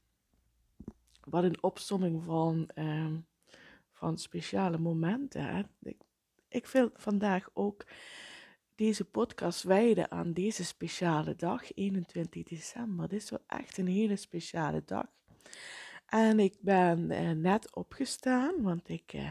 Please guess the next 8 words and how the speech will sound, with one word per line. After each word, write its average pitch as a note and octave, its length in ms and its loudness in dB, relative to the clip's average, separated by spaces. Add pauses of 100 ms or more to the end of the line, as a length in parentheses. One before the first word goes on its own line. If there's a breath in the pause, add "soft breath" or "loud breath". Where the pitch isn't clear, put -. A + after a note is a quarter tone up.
(140)
heb, C#3+ 280 -10
eh, C#3+ 280 -6 (880 loud breath)
al E3+ 220 -6
lekker, F#3+ 520 0
eh, - 220 -4 (1400 loud breath)
eh, - 360 -8
vakantie, G3 840 0
kerstvakantie. B3 1160 -6